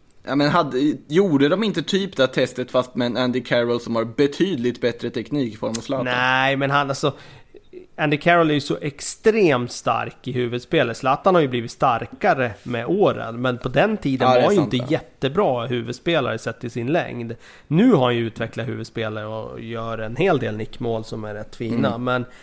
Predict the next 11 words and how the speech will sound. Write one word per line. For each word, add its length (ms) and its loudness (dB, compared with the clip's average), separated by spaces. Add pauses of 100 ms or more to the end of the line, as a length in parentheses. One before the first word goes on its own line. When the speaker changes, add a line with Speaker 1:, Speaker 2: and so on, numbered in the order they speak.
(140)
Speaker 2:
då 340 4
tyckte 300 -2
jag 80 -2
inte 280 -4
att 100 -2
han 120 -4
hade 200 -8
alls 340 -4
det 160 -8
huvudspelet. 800 -12 (2250)
Speaker 1:
På, 460 4